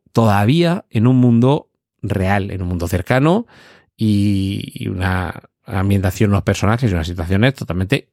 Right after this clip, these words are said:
convencionales, realistas y con los que cualquiera nos podríamos encontrar.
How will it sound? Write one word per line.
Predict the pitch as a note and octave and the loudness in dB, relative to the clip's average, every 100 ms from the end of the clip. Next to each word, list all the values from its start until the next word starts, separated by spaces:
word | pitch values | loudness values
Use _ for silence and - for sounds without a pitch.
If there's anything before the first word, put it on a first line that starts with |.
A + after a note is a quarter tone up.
| _ | _
convencionales, | - A2 G2 F#2 F#2 A2 C#3 F3 F3+ - | -4 -2 0 -2 -2 0 2 0 -2 -8
realistas | - E2+ E2 D3 - F3+ F#3+ - - - _ | -12 -8 -2 -2 0 -2 -2 -6 -20 -20 _
y | - | -6
con | A2+ A2+ | 0 2
los | G#2+ | 2
que | A2+ | 0
cualquiera | B2 A#2+ - E3+ F3+ | 0 0 0 2 2
nos | B2 | 0
podríamos | - F#2 G2+ G#2 F2+ | -2 -2 0 0 -4
encontrar. | E2+ F2 F#2+ - | -8 -12 -14 -18